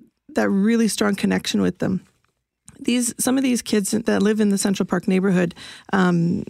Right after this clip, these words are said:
you know, sometimes their meal that they get during the day is, from us, is the only meal that they get a day sometimes. Um, I say that, uh, you know, because of, uh,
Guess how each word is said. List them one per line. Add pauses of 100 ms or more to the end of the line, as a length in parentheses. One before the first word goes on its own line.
(120)
you
know,
sometimes
their
meal (240)
that
they
get
during
the
day
is, (400)
from
us,
is
the
only
meal
that
they
get
a
day
sometimes. (480)
Um, (400)
I
say
that,
uh, (380)
you
know,
because
of, (120)
uh,